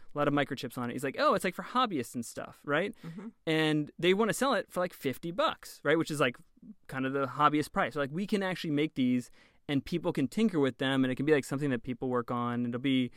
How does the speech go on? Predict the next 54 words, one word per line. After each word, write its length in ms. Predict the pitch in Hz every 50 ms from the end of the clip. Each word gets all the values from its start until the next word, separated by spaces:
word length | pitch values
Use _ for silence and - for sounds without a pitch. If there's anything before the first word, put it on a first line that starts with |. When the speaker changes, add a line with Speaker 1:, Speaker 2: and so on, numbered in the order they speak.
| - - -
Speaker 1:
like, 180 | - - - -
power 280 | - 180 180 185 190
to 100 | - -
the 80 | 151 135
people," 360 | - - 120 - - 107 - -
right? 300 | 127 135 139 143 139 - - - -
Speaker 2:
Mm-hmm. 160 | 202 196 247
Speaker 1:
And 120 | 269 185 123
Steve 120 | 151 135
Jobs 140 | 139 135 123
is 40 | 123
like, 100 | 120 127 -
"Oh, 140 | - 165 160
yeah, 320 | 160 156 165 156 143 131
like, 260 | 127 127 120 120 - -
bring 180 | 151 147 143 139
the 80 | 135
revolution 480 | 131 135 135 135 135 139 127 - 139 127
to 140 | - 135 127
the 100 | 123 123
masses," 580 | 131 139 135 135 127 117 - 127 117 113 117
right? 240 | 127 131 131 131 123 - - - - - _ _ -
So 180 | - - 185
they're 160 | 175 190 214 214
planning 280 | - - 185 185 175
to 60 | 151 139
sell 160 | - 151 147
these 180 | 139 139 123 -
things 220 | 143 131 127 -
for, 60 | 135
like, 140 | 123 113 110 _ _ _ _
fifty 260 | - - 151 135 - 151
bucks 200 | 143 151 147 160
a 40 |
piece. 400 | 139 - 120 113 113 110 - - - - _ _ _ _ _ _
They 100 | - 135
make, 280 | 139 151 170 180 - -
like, 280 | 147 123 120 - - - - _ _ _ _ _ _ _ _ _ _
two 180 | - - 196 190
hundred 220 | 185 180 165 151 156
of 80 | 135
'em 100 | 131 120 113
total. 540 | - - 120 113 113 - - - - - - _ _ _ _ -
Speaker 2:
Oh, 80 | - 269
wow. 180 | 277 254 - 143 -
Speaker 1:
And 240 | 156 151 151 143 143
Speaker 2:
Okay. 140 | 139 143
Speaker 1:
they 40 | 139
find, 400 | 131 - - 160 175 185 190 185
like, 200 | 165 139 131 127
this 120 | - 120 -
store, 340 | - - 175 202 196 147
and 140 | 123 127 127
this, 260 | 120 113 - - -